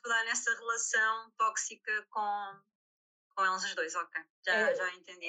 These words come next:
Speaker 1: então a tua posição.
Speaker 2: É, pois é, é mais por isso eu acho que às vezes, mas
Speaker 1: Mas
Speaker 2: eu
Speaker 1: quantas
Speaker 2: acho
Speaker 1: vezes,
Speaker 2: que
Speaker 1: não é?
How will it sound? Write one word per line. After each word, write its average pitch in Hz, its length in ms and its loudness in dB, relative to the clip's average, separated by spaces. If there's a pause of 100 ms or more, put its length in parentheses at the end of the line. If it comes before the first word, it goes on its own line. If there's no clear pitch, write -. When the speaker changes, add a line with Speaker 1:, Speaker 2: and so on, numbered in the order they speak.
Speaker 1:
então 185 160 2
a 175 80 -4
tua - 160 -20
posição. 160 460 -4 (300)
Speaker 2:
É, 202 200 2
pois 208 360 -2
é, 196 440 2
é 196 40 -8
mais 214 260 -4
por 214 220 -12
isso 226 240 -10
eu 196 140 -2
acho 202 240 -6
que 208 200 -10
às 196 220 0
vezes, 220 400 -4 (400)
mas 220 240 2
Speaker 1:
Mas - 120 2
Speaker 2:
eu 247 60 2
Speaker 1:
quantas 262 260 2
Speaker 2:
acho 262 120 -2
Speaker 1:
vezes, 262 220 2
Speaker 2:
que 226 60 -4
Speaker 1:
não 214 80 0
é? 214 200 -2